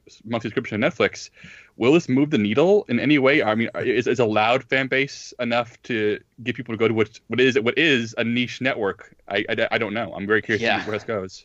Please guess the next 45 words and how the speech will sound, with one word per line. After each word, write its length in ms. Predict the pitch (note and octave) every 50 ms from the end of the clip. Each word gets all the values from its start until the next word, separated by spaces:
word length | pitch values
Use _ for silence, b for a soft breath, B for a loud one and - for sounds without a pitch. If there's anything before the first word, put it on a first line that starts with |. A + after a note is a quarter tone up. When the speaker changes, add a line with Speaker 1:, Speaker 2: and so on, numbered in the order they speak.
| _ _ -
Speaker 2:
Th-, 120 | - A#2 C3
I 140 | A2+ C3
was 140 | C3 C3+ C3
wondering 260 | C#3 D#3+ E3 E3+ D3+
about 220 | B2 A2 A2+ A2+ A2+
that 140 | A#2 G#2+ G#2
as 100 | G2+ G#2
well, 200 | A2 A2 G#2+ G2
because, 580 | G#2+ G#2+ - C3+ A2+ G#2+ G#2 G#2 - - - - -
like 200 | - A#2 A#2 A2+
you 80 | B2 A#2
said, 220 | - - A#2+ G#2
the, 240 | G2+ G2+ E2 - -
the 200 | - A#2 G#2+ -
ease 400 | - B2 C#3 D3+ D3 C3 A2 -
and, 260 | G#2+ G2 G2 F#2+ F2+ -
and, 260 | - F#2+ F#2+ F#2 F#2 G2
um, 460 | F#2+ F2+ F2+ F2+ F2+ F2 F2+ - - _ -
you 80 | - A2+
know, 120 | G2+ F#2
of 100 | F#2+ F#2+
accessibility 720 | C3 B2+ - - C3 B2+ B2+ A2 G2+ G2 A#2 C3+ - F2 E2+
for 160 | - - A2
something 240 | - - G#2+ G2 F#2+
like 160 | F#2 F#2 -
Netflix 460 | G#2+ G#2+ - - G#2+ F#2 - - -
is, 140 | - G#2 G#2+ A#2 B2+ -
is, 360 | G2+ G2 F#2+ - - - - _ _ - - - -
I 20 | -
mean, 160 | G2 F#2 F2+
we've, 180 | E2+ - -
we've 160 | - - - -
seen 200 | - B2+ A2+ B2
this. 180 | B2+ B2+ C3
We 140 | D#3+ C#3+ C3
talked 240 | C3 D3+ C3 B2+ C3+
about 140 | C#3 C3 C3
it 40 |
earlier 300 | - B2+ C3+ C#3 C3+ B2+
this 180 | A2+ B2 B2 -
week 160 | F3 - -
when 160 | G#2+ G#2+ G#2
The 120 | G#2 G#2 F2+
Office, 520 | D2+ G#2+ B2 B2+ A#2+ - - - - - - -
uh, 340 | - F2 F2+ E2+ E2+ F2+